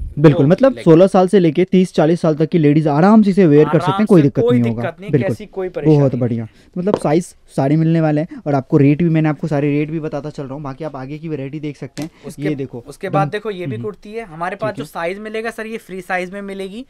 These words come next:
Speaker 1: ठीक है।
Speaker 2: फ्री साइज का मतलब होता है सर, चालीस का साइज।
Speaker 1: चालीस का साइज मिलेगा।
Speaker 2: यानी अगर अड़तीस की है, तो आप थोड़ा दबा सकते हो इसको,
Speaker 1: हम्म, हम्म,
Speaker 2: क्योंकि
Speaker 1: हम्म,
Speaker 2: हमने
Speaker 1: हम्म।
Speaker 2: इसकी चौड़ाई भी प्रॉपर चालीस रखा है, ऐसा नहीं कि चोर साइज है ये चालीस।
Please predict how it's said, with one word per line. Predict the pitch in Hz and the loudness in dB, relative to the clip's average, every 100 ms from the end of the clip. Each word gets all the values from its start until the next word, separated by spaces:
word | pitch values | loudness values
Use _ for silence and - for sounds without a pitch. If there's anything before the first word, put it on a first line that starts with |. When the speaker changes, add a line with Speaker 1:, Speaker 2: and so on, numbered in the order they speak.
| - | -16
Speaker 1:
ठीक | 127 | -16
है। | 131 | -16
Speaker 2:
फ्री | 156 185 208 | -12 -8 -6
साइज | 214 208 208 | -4 -4 -6
का | 220 | -8
मतलब | 214 220 220 | -10 -8 -10
होता | 208 214 | -10 -10
है | |
सर, | 214 233 | -12 -12
चालीस | - 190 190 - | -10 -8 -10 -12
का | 180 | -12
साइज। | 165 127 110 _ | -12 -14 -16 _
Speaker 1:
चालीस | - 151 135 | -6 -4 -4
का | - | -6
साइज | 139 131 | -2 2
मिलेगा। | 120 113 113 | 2 2 0
Speaker 2:
यानी | 117 | -2
अगर | 117 202 | -6 -6
अड़तीस | 190 185 208 | -6 -8 -12
की | - | -12
है, | 214 | -10
तो | 208 | -8
आप | 208 208 | -8 -8
थोड़ा | 196 196 | -10 -8
दबा | 180 180 | -8 -8
सकते | 180 196 - 180 | -8 -10 -12 -12
हो | |
इसको, | 180 175 247 | -12 -14 -16
Speaker 1:
हम्म, | - - | -8 0
हम्म, | 135 | 2
Speaker 2:
क्योंकि | 127 117 | 2 0
Speaker 1:
हम्म, | 120 | -2
Speaker 2:
हमने | 117 | -2
Speaker 1:
हम्म। | 110 | -6
Speaker 2:
इसकी | 110 | -8
चौड़ाई | - 190 190 | -6 -4 -4
भी | 214 | -8
प्रॉपर | 202 185 180 247 | -8 -6 -4 -4
चालीस | 240 226 220 214 | -4 -4 -6 -8
रखा | 202 196 | -8 -6
है, | 196 | -6
ऐसा | 190 190 208 | -6 -6 -8
नहीं | 226 233 | -10 -10
कि | 240 | -10
चोर | 233 - 226 220 | -10 -12 -10 -10
साइज | 190 185 160 | -8 -10 -10
है | 151 | -12
ये | 139 | -14
चालीस। | 131 107 98 | -16 -20 -20